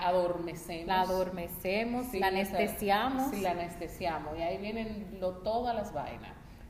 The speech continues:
Speaker 1: Eh, los vicios, la qué sé yo cuánto.
Speaker 2: El ver televisión, el
Speaker 1: Ver
Speaker 2: entretenernos en otras
Speaker 1: televisión,
Speaker 2: cosas,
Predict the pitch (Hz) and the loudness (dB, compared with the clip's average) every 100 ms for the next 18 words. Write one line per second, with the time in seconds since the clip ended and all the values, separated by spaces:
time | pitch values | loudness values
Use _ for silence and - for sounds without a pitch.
0 | - 170 170 165 156 170 208 202 - 185 | -8 -4 -4 -2 -2 -2 -4 -4 -6 -4
1 | 175 165 160 151 156 160 151 147 - 196 | -4 -2 -2 -4 -8 -8 -10 -10 -4 -2
2 | 190 180 175 170 165 165 226 240 233 240 | -2 -2 -4 -4 -2 2 6 6 6 4
3 | 220 208 208 - 262 240 233 226 226 220 | 4 0 -2 2 4 6 4 2 2 4
4 | 220 175 220 220 214 214 214 214 208 202 | 4 6 6 4 2 2 2 4 6 6
5 | 190 247 247 240 | 6 6 6 6